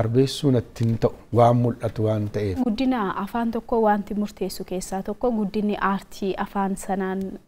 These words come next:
Speaker 2: iddoo ga'ee, guddinni og-barruu afaan sanaa iddoo ga'eedha. Mee mooroof yeroo ammaa kana og-barruu irratti xiyyeeffattaniitu hojjetaa jirtus waan ta'eefi, sadarkaa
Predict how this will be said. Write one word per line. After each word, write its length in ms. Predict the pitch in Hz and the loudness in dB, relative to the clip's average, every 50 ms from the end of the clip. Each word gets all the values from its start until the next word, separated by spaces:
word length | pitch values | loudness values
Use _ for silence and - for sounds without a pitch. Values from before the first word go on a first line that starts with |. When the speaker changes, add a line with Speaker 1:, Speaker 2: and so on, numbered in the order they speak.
| _ _ _ - | _ _ _ -10
Speaker 2:
iddoo 320 | 208 175 - 190 185 190 | -8 -6 -4 -2 -2 -2
ga'ee, 280 | 180 185 185 185 180 175 - | 0 0 0 0 -2 -2 -4
guddinni 360 | 196 175 175 208 202 208 190 | -6 -4 -2 -2 -2 0 2
og-barruu 540 | - 190 202 190 185 - 190 185 190 196 185 | 2 2 2 2 0 0 0 0 2 0 -2
afaan 280 | 196 196 - 196 196 202 | -2 -2 -4 -4 -4 -4
sanaa 520 | - - 208 196 202 190 190 190 180 180 - - 190 | -4 -4 -4 -2 -2 -2 -2 -2 -4 -6 -4 -4 -2
iddoo 220 | 185 208 208 208 | 0 2 2 2
ga'eedha. 440 | 202 202 202 190 180 - 220 294 - - - - - - - - _ - | 2 2 2 2 2 4 4 2 2 0 -10 -20 -20 -20 -20 -14 _ -2
Mee 460 | 247 254 285 277 269 254 220 208 196 202 | 0 2 4 4 4 2 2 0 0 0
mooroof 380 | 220 226 240 240 247 247 247 - - | 2 2 2 2 2 2 0 -2 0
yeroo 240 | 254 220 214 214 220 | 0 2 4 4 4
ammaa 240 | 220 214 214 214 214 | 2 2 0 -2 -2
kana 220 | - 202 196 - - - | -2 -2 -2 -4 -4 -4
og-barruu 440 | - 208 214 202 214 220 214 226 226 | -2 0 0 2 0 0 0 0 0
irratti 280 | 240 254 254 - 262 | -2 -2 -4 -6 -8
xiyyeeffattaniitu 920 | - 240 240 220 220 214 214 - - 202 202 - 220 214 233 240 - 240 247 | -4 -2 -2 0 0 -2 -4 -4 -8 -8 -6 -4 -2 -2 -2 -2 -2 0 0
hojjetaa 380 | 214 196 - 202 202 233 226 208 | 0 2 0 -2 0 0 0 0
jirtus 400 | 214 233 220 - - 233 - - | 0 -2 -4 -4 -6 -6 -4 0
waan 240 | 202 208 208 214 226 | 2 2 2 2 0
ta'eefi, 360 | 226 214 196 196 196 - 269 349 - - - - - - _ - - | 0 0 -2 -2 0 0 0 0 -2 -4 -12 -20 -20 -20 _ -8 -4
sadarkaa 880 | - 277 247 277 285 277 - - - - - - - 302 302 302 294 | 0 4 4 4 4 4 0 -4 -16 -16 -12 -2 4 6 8 8 8